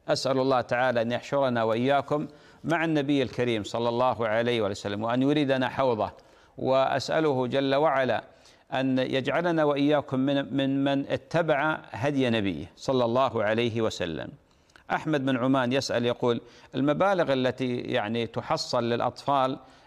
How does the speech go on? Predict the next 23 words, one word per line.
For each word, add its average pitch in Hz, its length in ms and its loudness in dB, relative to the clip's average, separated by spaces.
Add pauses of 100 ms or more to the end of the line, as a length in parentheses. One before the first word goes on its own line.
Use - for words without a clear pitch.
(160)
آه، 113 380 -2
حديثي 131 720 0
الولادة، 120 680 0 (440)
يقول: 127 440 0
هل 165 240 0
فيها 151 340 0
الزكاة 120 400 -2
إذا 117 240 0
حال 117 260 0
عليه 101 300 2
الحول؟ 139 380 2 (420)
أحمد 143 500 -2
من 123 220 0
عمان 117 340 0
بارك 123 340 0
الله 110 180 0
فيك، 151 220 -4
الجواب 110 400 0
نعم، 311 320 0 (280)
بشرطين: 143 640 0 (440)
إذا 110 180 2
بلغت 147 460 0
النصاب 143 520 0